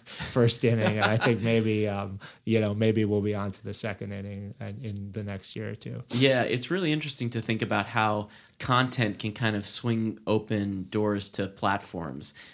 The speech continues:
Speaker 2: Think about how much Netflix has grown because of their original programming.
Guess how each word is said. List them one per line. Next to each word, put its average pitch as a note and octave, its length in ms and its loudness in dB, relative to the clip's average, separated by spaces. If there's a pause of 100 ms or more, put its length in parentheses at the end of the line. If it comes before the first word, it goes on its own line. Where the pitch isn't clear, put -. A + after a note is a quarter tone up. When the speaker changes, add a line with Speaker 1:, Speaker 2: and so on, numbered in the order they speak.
(160)
Speaker 2:
Think A2 180 0
about F#2+ 220 0
how A2 120 -4
much A2 380 -2
Netflix G#2 560 -2
has G#2 160 -2
grown G#2 300 0
because G2+ 260 -4
of F2+ 100 -8
their G2+ 180 0
original G#2+ 360 -4
programming. G2+ 800 -2